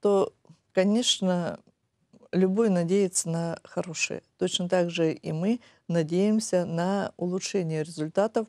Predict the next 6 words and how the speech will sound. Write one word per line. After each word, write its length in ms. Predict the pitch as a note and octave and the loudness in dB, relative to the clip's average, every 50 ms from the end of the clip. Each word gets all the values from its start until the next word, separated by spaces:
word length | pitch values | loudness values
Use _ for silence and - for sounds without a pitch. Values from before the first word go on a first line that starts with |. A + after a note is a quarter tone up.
| _ | _
понятно, 480 | - D#3+ D#3+ D#3 D#3+ F3 - - G#3 G3+ | -4 -4 -2 -2 -2 -4 -2 -2 -2 -2
относительно 760 | G3+ - F3+ D#3+ D#3 - D3 D3 - E3+ E3 E3 D#3+ E3 D#3+ _ _ _ | -2 -2 -4 -4 -4 -4 -8 -8 -6 -6 -6 -6 -6 -8 -10 _ _ _
себя, 420 | - - - F3+ D#3 D3+ D3 - _ _ - | 0 0 0 0 -4 -8 -8 -10 _ _ -8
относительно 720 | - - - D#3+ D3 - G3 F#3+ - - F3+ E3+ E3 - _ _ - | -8 -6 -6 -8 -8 -8 -8 -10 -10 -8 -8 -8 -8 -8 _ _ -8
края. 360 | E3 D#3 D3 C#3+ C#3+ D#3+ - _ _ _ _ _ _ _ _ _ _ _ _ | -6 -6 -4 -6 -8 -14 -20 _ _ _ _ _ _ _ _ _ _ _ _
Что 680 | - - - - - B3 B3+ C4 C4+ C4+ B3+ - - | -14 -14 -12 -4 0 2 4 4 4 4 4 4 2